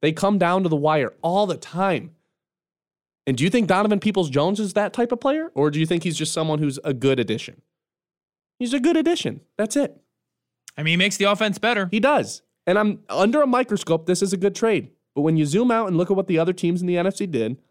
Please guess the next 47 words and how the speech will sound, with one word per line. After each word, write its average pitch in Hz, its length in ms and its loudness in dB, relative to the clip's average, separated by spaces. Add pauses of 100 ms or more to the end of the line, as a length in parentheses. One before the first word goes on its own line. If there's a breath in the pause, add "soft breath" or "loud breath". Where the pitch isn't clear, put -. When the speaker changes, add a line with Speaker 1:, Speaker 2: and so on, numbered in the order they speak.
(1900 soft breath)
Speaker 1:
it 156 100 2
doesn't 185 280 2
feel 190 160 2
like 175 140 2
the 175 100 2
Lions 156 360 2
are 123 180 2
by 139 340 0
any 147 180 2
means 131 240 0
winners 123 280 0
of 113 120 -4
the 113 60 -6
trade 110 260 0
deadline. 104 420 -8 (120)
Speaker 2:
Maybe 233 200 0
we'll 294 120 -2
get 247 120 0
into 226 160 -4
this 185 160 -6
next, 214 260 -6
too. 240 140 -4
You 208 140 -2
were 254 80 -6
calling 233 260 -4
for 190 120 -8
some 175 140 -8
secondary 160 520 -4
help. 135 260 -14
Do 147 80 -10
we 165 100 0
not, 156 320 -2
do 147 80 -6
we 156 80 -2
not 165 180 -4
need 160 180 -4
that 156 100 -2
anymore 151 400 -4
either? 220 280 -8 (440)
Speaker 1:
I - 200 -4
Speaker 2:
We, 165 120 -4
Speaker 1:
did 165 100 0
Speaker 2:
we're 185 80 2
Speaker 1:
not - 80 0
Speaker 2:
putting 208 160 0
a - 20 -2
Speaker 1:
say 175 100 2